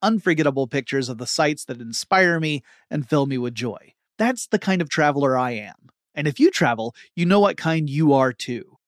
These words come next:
That's why you go with the Delta SkyMiles Platinum American Express card. If you travel,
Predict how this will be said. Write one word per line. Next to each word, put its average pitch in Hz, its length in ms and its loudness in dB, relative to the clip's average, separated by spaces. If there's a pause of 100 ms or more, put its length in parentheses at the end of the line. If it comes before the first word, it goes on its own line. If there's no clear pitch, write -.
(140)
That's 208 260 2
why 233 140 0
you 220 120 2
go 151 300 4
with 139 220 -2
the 127 100 -6
Delta 170 440 -2
SkyMiles 151 720 0 (100)
Platinum 185 400 -2
American 147 480 0
Express 127 420 -6
card. - 400 -12 (480)
If 135 160 -10
you 277 80 2
travel, 151 640 -2